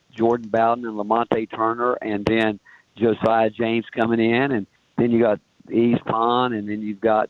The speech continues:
uh, John Fulkerson, and then anything and everything that could go wrong was, and everything we built our team around starting in the summer just fell apart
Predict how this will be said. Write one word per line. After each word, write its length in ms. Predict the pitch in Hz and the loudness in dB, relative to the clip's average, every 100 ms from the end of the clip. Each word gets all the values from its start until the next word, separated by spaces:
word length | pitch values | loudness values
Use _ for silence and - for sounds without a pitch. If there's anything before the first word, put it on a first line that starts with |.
| - | -2
uh, 300 | 110 107 104 104 - _ _ - | 0 0 0 -4 -16 _ _ -4
John 260 | 117 110 110 - | 0 0 0 0
Fulkerson, 680 | 113 - - 117 127 131 | 0 0 -8 -4 -2 0
and 120 | 113 | 0
then 260 | 113 117 107 - _ _ _ | 2 2 0 -8 _ _ _
anything 600 | - 160 180 - 170 160 | 0 2 2 2 0 0
and 80 | 139 | 2
everything 500 | 139 143 139 139 135 | 2 0 0 -2 0
that 160 | 117 - | -2 0
could 280 | 139 202 - | 0 0 2
go 200 | 123 107 | 2 2
wrong 580 | 104 104 101 117 117 - _ _ _ _ - | 2 0 -2 -4 -10 -18 _ _ _ _ -2
was, 400 | 110 117 113 113 - | 0 2 0 -2 -4
and 240 | 113 107 | -2 0
everything 340 | 135 151 151 | 0 0 -2
we 180 | 135 135 - - | 0 0 0 0
built 240 | 147 147 | 0 0
our 160 | 120 117 | -2 -2
team 280 | - 139 143 | -4 -4 -2
around 420 | 127 135 147 117 | 0 0 -2 -2
starting 300 | - 123 95 | -2 -2 -2
in 120 | 120 | -6
the 180 | 104 - - | -6 -8 -4
summer 500 | 151 165 113 107 120 _ _ _ _ _ _ _ - | -2 0 -2 -2 -4 _ _ _ _ _ _ _ -4
just 160 | - 127 - - - | -4 -4 -10 -10 -2
fell 180 | 131 117 | 0 0
apart 400 | - 135 104 | 0 0 -2